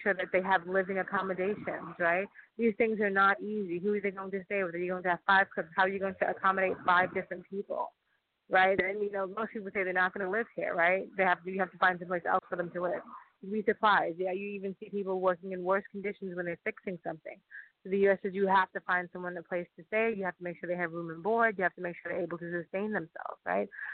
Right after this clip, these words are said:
Very important. So this is just one, one way of doing it. Within five years, someone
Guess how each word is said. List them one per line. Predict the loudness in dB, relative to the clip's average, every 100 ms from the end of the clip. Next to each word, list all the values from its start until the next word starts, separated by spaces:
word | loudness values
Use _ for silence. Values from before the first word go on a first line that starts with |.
| -4
Very | 4 4
important. | 4 -2 -4 -4 -6 -16 -18 -16 -6
So | 0
this | 4 4
is | 4
just | 2 0
one, | 2 2 2 -4 -10 0
one | 0 2
way | 0
of | 0 -2
doing | 0 0
it. | -2 0
Within | 0 0 -2
five | 0 0 -2
years, | -8 -6
someone | -6 -6